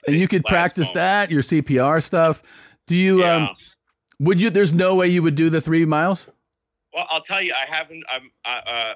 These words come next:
Speaker 2: I'm very not in good shape. I dro-, I broke three ribs, uh, like, three months ago, and, uh, I've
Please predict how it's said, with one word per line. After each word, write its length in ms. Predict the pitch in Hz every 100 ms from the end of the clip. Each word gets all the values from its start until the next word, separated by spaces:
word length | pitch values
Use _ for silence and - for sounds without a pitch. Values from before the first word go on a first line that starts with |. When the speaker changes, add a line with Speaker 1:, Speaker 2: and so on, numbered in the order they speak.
| -
Speaker 2:
I'm 300 | 113 113 104 127
very 280 | 139 147
not 200 | 139 131
in 140 | 131 _
good 120 | - 120
shape. 280 | 127 120 -
I 100 | 110 110
dro-, 180 | 147 143 123
I 60 | 123
broke 220 | 135 160 _ _
three 220 | 147 165
ribs, 600 | 151 135 143 135 _ - _ -
uh, 40 | -
like, 200 | - - _ _ _
three 180 | 123 127
months 360 | 113 110 110 -
ago, 360 | - 64 - _ -
and, 400 | 104 101 98 95
uh, 300 | 95 92 87 _ _ -
I've 180 | 101 101